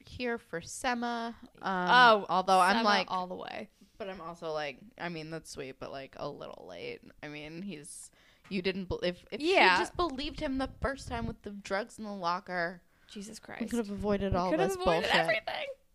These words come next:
Speaker 2: Could have avoided, like, the angry car race that happened from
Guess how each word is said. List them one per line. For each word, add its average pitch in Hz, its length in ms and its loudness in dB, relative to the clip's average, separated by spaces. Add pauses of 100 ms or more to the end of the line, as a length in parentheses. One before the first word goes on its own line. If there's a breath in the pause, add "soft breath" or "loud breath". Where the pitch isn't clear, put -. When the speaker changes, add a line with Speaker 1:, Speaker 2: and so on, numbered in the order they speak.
(260)
Speaker 2:
Could 320 140 -8
have 311 80 -4
avoided, 269 440 0
like, 226 180 0 (140)
the 220 140 4 (100)
angry 202 680 0 (180)
car 208 400 4
race 175 380 -4 (100)
that 170 340 0 (380)
happened 185 500 -10
from 190 440 -10